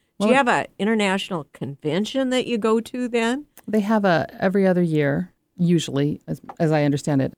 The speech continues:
Speaker 1: convention that met Portland University two years ago. And I'm not sure. I'm, my understanding is, is there's a new one coming up, but I haven't heard anything announced about where it's gonna be yet or what that's gonna be looking like.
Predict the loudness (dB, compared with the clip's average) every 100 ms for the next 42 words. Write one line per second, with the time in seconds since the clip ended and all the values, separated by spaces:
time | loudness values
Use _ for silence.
0 | -4 -2 0 -4 0 0 -2 -2 0 2
1 | 4 2 -2 -8 -8 -2 0 0 0 -4
2 | -4 -2 0 0 -4 -4 0 0 -2 -2
3 | 0 0 _ _ -2 0 2 0 -2 -4
4 | -2 0 -2 -4 -6 _ -4 0 0 2
5 | 2 2 -2 -2 0 2 2 0 -2 0
6 | 0 -2 -4 -2 -2 -2 -2 -2 -2 -2
7 | -2 0 -2 -6 -8 -8 -6 -6 -6 -6
8 | -6 -4 -6 -6 -6 -8 -8 -6 -8 _
9 | _ _ _ _ _ -12 -10 -8 -10 -2
10 | -2 -2 -6 -6 -8 -10 -14 -14 -16 _